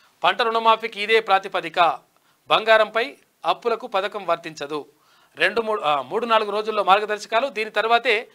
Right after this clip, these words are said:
నాలుగు వేల పింఛన్పై దృష్టి. కాంగ్రెస్ టికెట్పై గెలిచిన వారికి మంత్రివర్గంలో చోటు ఉంటుందంట. రుణాల రీస్ట్రక్చర్తో వడ్డీ భారం తగ్గించుకుంటాం.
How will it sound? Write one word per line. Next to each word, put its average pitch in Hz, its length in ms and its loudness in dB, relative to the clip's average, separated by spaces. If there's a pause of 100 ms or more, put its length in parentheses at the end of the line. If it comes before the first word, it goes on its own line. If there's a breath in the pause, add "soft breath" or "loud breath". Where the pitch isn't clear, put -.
(200 soft breath)
నాలుగు 233 300 6
వేల 247 140 -2
పింఛన్పై 220 480 -10
దృష్టి. 170 440 -12 (400 soft breath)
కాంగ్రెస్ 233 340 2
టికెట్పై 226 380 -4
గెలిచిన 208 300 -4
వారికి 208 340 0
మంత్రివర్గంలో 208 640 -2 (100)
చోటు 190 160 -8
ఉంటుందంట. 175 340 -4 (520 soft breath)
రుణాల 233 500 8 (640)
రీస్ట్రక్చర్తో 226 1000 -2 (540)
వడ్డీ 185 260 -2
భారం 170 280 0
తగ్గించుకుంటాం. 165 760 -8